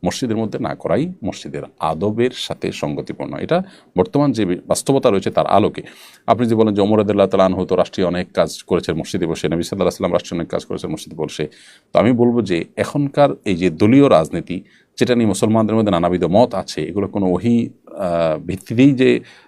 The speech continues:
আহ, দল গঠন হয়েছে তা তো না। তো এখানে যে মতবিরোধের শঙ্কা রয়েছে, সাহাবীদের এখানে সে অস-, শঙ্কাটা ছিল না। এরকম যদি কোনো পরিস্থিতি আসে যে, উম, রাষ্ট্রে ইসলামী হুকুমত, আহ, ইসলামী শরিয়া কায়েম হয়েছে, খেলাফত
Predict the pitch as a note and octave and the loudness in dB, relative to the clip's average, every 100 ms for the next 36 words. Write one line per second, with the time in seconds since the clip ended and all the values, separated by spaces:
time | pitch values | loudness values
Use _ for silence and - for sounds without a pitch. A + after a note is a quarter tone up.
0 | - F2 E2+ D#2+ E2+ F#2+ F2+ G2 A2+ G#2+ | 2 4 4 0 2 2 2 0 -2 -4
1 | G2+ A2+ C#3 C3+ D2 _ _ - - _ | -2 -2 0 -2 -4 _ _ -20 -20 _
2 | _ G#2 F#2+ - - C3 E3 F#3 E3 E3+ | _ 0 0 0 0 2 4 2 2 2
3 | E3 D#3+ - - G2 G2 G2 B2+ B2+ C3 | 2 0 -6 -2 0 2 2 2 2 -2
4 | - - - - - - - - A#2+ A#2 | -6 -18 -14 -12 -12 -14 -12 0 0 4
5 | E2 D2+ - D3 - _ _ - D#3 D#3+ | 2 0 -4 -10 -12 _ _ -2 0 0
6 | E3+ C#3 B2 A#2 - C3+ - A2 - C#3 | 0 0 -2 -6 -4 -4 -4 -10 -6 -6
7 | C#3 C#3 - G3 F2 - _ - _ - | -4 -6 -4 -2 -2 -6 _ -20 _ 2
8 | A#2 A#2+ D#3+ D3+ D3 C#3 C3 A#2+ B2 B2+ | 2 4 2 0 -2 -2 -2 -2 -4 0
9 | F#2+ - G#2 F#2+ F#2 C#2+ - - G2+ - | -2 0 -2 0 -2 -2 -6 -12 -12 -12
10 | - G#2 F#2+ - - G#2 F#2+ G2+ - G2 | -10 0 0 0 -4 -2 -2 -6 -4 -2
11 | F#2+ F#2 F#2+ - F#2 F2 F#2 F2 - - | -2 -4 -8 -12 -8 -4 -2 -2 -4 -18
12 | - - C#2 F2 E2+ F#2+ - F2 E2+ A2+ | -16 -12 -4 -2 -2 -4 -6 -6 -2 0
13 | F#2+ D#2+ - F2+ G2 F2+ E2 - E2+ G2 | 2 0 2 0 0 -2 -8 -8 -6 0
14 | F2 E2 | 0 0